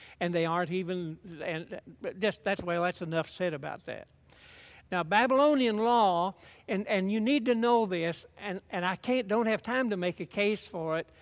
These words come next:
'cause really this is a lecture on, on, on rather than just an old-fashioned pulpit pounding, uh, uh, sermon. I like to do that every once in a while too, but, but you need to know some things. And this is really a, a lecture on truth.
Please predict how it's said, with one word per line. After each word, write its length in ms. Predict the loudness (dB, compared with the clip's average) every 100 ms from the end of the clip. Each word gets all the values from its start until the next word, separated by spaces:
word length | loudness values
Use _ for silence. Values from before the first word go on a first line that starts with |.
| -20 _
'cause 220 | -4 -4 0
really 300 | 2 2 2
this 240 | -2 -2
is 140 | -6
a 80 | -4
lecture 580 | 0 -2 -2 -8 -6 -4
on, 380 | -4 -6 -10 -12
on, 340 | -12 -12 -12 -10
on 380 | -6 -6 -6 -10
rather 380 | -4 0 0 -2
than 240 | -4 -6
just 240 | -4 -4 -6
an 120 | -6
old-fashioned 800 | -4 -4 -4 -2 -2 -2 -8 -12 _
pulpit 460 | -4 -2 -2 -6 -4
pounding, 560 | -4 -4 -6 -10 -12 -16 _ -8
uh, 280 | -8 -6 -10 -16 -20 -20 -20 _ _
uh, 260 | -14 -14 -14
sermon. 540 | -4 -2 -2 -4 -10 -18 _ _ 2
I 80 |
like 240 | 4 4 0
to 80 | -4
do 160 | -2
that 160 | 0 -2
every 160 | -2
once 200 | -4 -6
in 40 | -4
a 40 |
while 200 | -2 -2
too, 180 | -2 -2
but, 140 | -4 -8 -18 _ -20 _
but 180 | -6 -6 -6
you 220 | -6 -2
need 220 | -2 -2
to 40 | 0
know 220 | 0 0
some 260 | -2 -10
things. 600 | -6 -6 -6 -10 -20 -20 _ _ _ _ -8
And 300 | -4 -4 -6
this 240 | -2 -2 -4
is 140 | -6
really 520 | 0 2 2 0 -4
a, 400 | -6 -10 -10 -6
a 80 | -2
lecture 440 | 2 2 0 -6 -6
on 200 | -6 -6
truth. 420 | -4 -4 -4